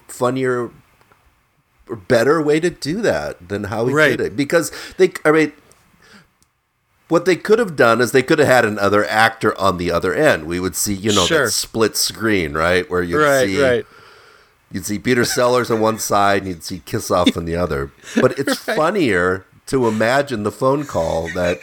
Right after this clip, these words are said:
Speaker 2: <laughs> It is.
Speaker 1: Sellers is having.
Speaker 2: <laughs> It is so much funnier, right? And 'cause you kinda get to let Sellers just play,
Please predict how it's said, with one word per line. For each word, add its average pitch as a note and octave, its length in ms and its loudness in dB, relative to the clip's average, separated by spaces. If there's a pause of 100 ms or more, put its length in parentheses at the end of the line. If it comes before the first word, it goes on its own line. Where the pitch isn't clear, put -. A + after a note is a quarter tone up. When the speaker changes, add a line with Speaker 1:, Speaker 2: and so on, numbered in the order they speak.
Speaker 2:
<laughs> - 100 -6
It D#4+ 160 2
is. D4+ 180 0
Speaker 1:
Sellers A#2+ 560 0
is D#3 140 -4
having. F2+ 520 -2 (440)
Speaker 2:
<laughs> A3 80 -10 (500)
It B3+ 180 0
is C#4 160 0
so A3 300 0
much A3+ 300 -2
funnier, A2 520 0 (500)
right? F3+ 300 2
And F#3+ 240 0
'cause F#3+ 220 0
you G#3 80 0
kinda G3+ 280 0
get G#3 200 -2
to G3 100 0
let F3 240 -2
Sellers F#3 500 0
just - 300 -6
play, D3+ 460 0